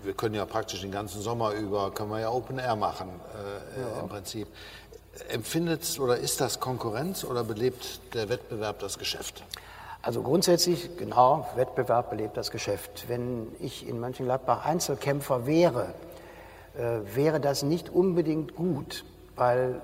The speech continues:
Speaker 2: äh, ich wäre sozusagen der einsame Veranstalter hier in der Stadt, der was anbietet und, äh,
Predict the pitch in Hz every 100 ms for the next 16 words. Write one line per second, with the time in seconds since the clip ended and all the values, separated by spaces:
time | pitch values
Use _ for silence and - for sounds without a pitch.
0 | - 127 127 110 113 139 147 139 131 143
1 | 135 135 131 127 151 147 135 131 123 -
2 | - 120 135 - 143 135 135 127 139 135
3 | 131 117 147 139 - - 127 123 127 127
4 | 139 143 143 143 143 - - - - -
5 | 139 127 - - 123 123